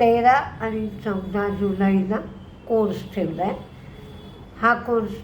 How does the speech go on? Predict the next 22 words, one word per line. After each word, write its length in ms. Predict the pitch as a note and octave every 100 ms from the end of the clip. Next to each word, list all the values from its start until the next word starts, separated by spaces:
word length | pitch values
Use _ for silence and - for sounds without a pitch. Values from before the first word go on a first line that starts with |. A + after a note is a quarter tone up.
| -
ठाण्याला 540 | G3 F#3 G3+ A3+ A#3+ B3
आहे, 300 | A#3+ A3 A#3+ - - - - - - - -
ऑफलाईन 760 | A3+ B3+ - C4 C4 C4 A#3+
आहे, 180 | A#3 A#3 A#3+ - - - - -
स्टेशन 720 | - - A3+ G#3+ B3+ B3+ C4 -
जवळ 360 | C4 A#3+ A3
आहे. 260 | G3+ F#3 G3 - - - - - - - - -
शनिवार 500 | B3 G#3+ G3+ A3 B3 C4+ -
आणि 240 | A#3+ A#3+ A3
रविवार 500 | G#3+ G#3+ B3+ A3 - - - - - - - -
असा 340 | G3 G3+ A3
दोन 360 | A3 A3 A#3+ C4
दिवस 420 | D4 C#4 B3+ -
आहे. 320 | F3+ D3 - - - - - - - -
सकाळी 480 | A3+ G3+ - A3 A#3+
नऊ 320 | B3+ B3 A3
ते 220 | G3+ A3 G3
बारा, 400 | F#3+ G3 G#3+ A#3+
दुपारी 480 | A3+ G3 G3+ F#3+
एक 320 | F3 E3+ F#3+ G3 -
ते 140 | F3 F3 -
चार 220 | A#3 A#3